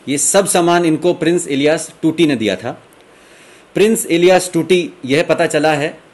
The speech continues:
कि लखन का बचपन का मित्र है और अभी फरीदकोट के जेल में मर्डर ट्रायल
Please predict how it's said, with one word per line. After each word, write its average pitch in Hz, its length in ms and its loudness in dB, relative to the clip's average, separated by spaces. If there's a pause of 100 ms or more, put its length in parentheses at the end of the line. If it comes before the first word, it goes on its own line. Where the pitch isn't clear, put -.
कि 151 100 0
लखन 175 340 0
का 180 440 0
बचपन 165 420 -2
का 165 200 2
मित्र 123 340 -4
है 156 260 -4 (760)
और 143 140 2
अभी 170 440 0 (480)
फरीदकोट 175 640 2 (180)
के 160 100 0
जेल 165 340 4
में 170 280 2 (140)
मर्डर 151 340 2
ट्रायल 156 380 2